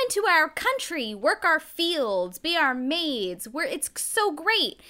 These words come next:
And then we brought millions of people into this country to do that work. And then the, quote, wetback initiative was put into place to deport every single one of them. They deported millions of people. Thank you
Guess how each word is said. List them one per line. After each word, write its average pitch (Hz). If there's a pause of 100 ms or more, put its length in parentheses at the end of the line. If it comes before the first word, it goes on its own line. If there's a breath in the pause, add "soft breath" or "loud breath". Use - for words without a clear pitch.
(260 loud breath)
And 254
then 247
we 226
brought 214
millions 285
of 269
people 254
into 254
this 220
country 196
to 202
do 220
that 240
work. 180 (400 loud breath)
And 233
then 233
the, 226
quote, 226
wetback 196
initiative 190
was 196
put 202
into 196
place 214 (220 loud breath)
to 302
deport 294 (220 soft breath)
every 254
single 226
one 220
of 208
them. 170
They 196
deported 196
millions 202
of 185
people. 160
Thank 247
you 233